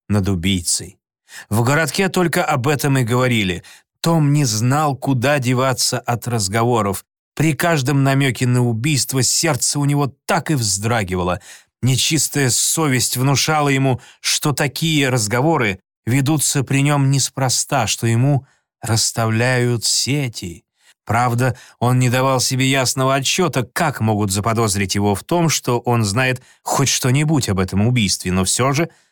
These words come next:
городские кривотолки не могли не тревожить его.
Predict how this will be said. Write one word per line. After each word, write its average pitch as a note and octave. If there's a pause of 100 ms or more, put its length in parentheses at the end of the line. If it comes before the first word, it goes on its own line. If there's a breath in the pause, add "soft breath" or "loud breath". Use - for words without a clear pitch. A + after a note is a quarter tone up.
(180 soft breath)
городские G#2+
кривотолки G#2+ (320)
не G#2
могли A2+
не E3
тревожить F2+
его. -